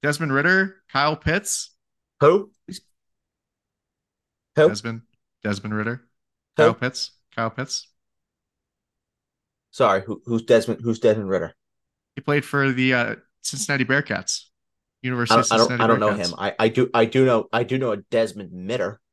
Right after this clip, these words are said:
Speaker 1: Oh, that's, I don't know. That's one of those, God, fuck you. That's actually kinda good.
Speaker 2: I can't, I can't even say that he's mid. He's just bad. He's, he's bad.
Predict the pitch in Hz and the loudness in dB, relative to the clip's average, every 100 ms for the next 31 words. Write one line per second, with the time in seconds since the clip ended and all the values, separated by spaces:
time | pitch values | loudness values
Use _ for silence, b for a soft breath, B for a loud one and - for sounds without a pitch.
0 | _ _ _ _ _ _ _ _ _ _ | _ _ _ _ _ _ _ _ _ _
1 | 139 127 113 95 - _ _ _ _ _ | 2 4 2 -2 -8 _ _ _ _ _
2 | _ 147 160 - - - - - _ _ | _ 0 0 0 -2 -2 -6 -12 _ _
3 | _ _ _ _ _ _ _ _ _ - | _ _ _ _ _ _ _ _ _ -4
4 | 170 180 123 - _ _ _ - 165 - | -2 0 -2 -6 _ _ _ -4 -2 -2
5 | 196 190 170 156 143 - - 180 160 151 | -2 -2 0 0 0 -4 -4 -4 -4 -6
6 | 208 190 139 117 117 - - 170 - 185 | -4 -2 -2 -2 -2 -4 -6 -6 -4 -4
7 | 170 165 165 104 - _ _ _ _ _ | -4 -4 -4 -6 -8 _ _ _ _ _
8 | _ _ 120 117 156 143 - 127 165 143 | _ _ 0 2 2 2 2 2 6 6
9 | 131 131 135 110 87 113 110 - _ _ | 4 4 2 0 -4 -2 -2 -4 _ _
10 | _ _ _ - 135 160 - 127 90 - | _ _ _ -4 -2 -2 -2 -4 -6 -14
11 | _ _ _ _ _ _ _ _ _ _ | _ _ _ _ _ _ _ _ _ _
12 | _ _ _ _ _ 143 170 123 165 180 | _ _ _ _ _ -8 -8 -6 -2 -2
13 | 131 147 98 82 | 2 0 0 -6